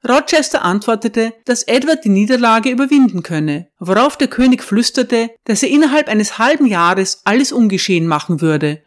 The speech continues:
und dass die ganze Welt davon erfahren und erzittern würde.“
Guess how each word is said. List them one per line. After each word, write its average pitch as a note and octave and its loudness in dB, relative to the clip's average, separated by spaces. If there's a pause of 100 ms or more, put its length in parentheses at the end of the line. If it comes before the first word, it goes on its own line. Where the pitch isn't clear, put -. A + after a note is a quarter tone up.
und - -6
dass E3+ -2
die G#3 -2
ganze C#4+ 0
Welt A3 2
davon G3 -2
erfahren F3 0
und G#3+ 0
erzittern E3 -2
würde.“ C3+ -4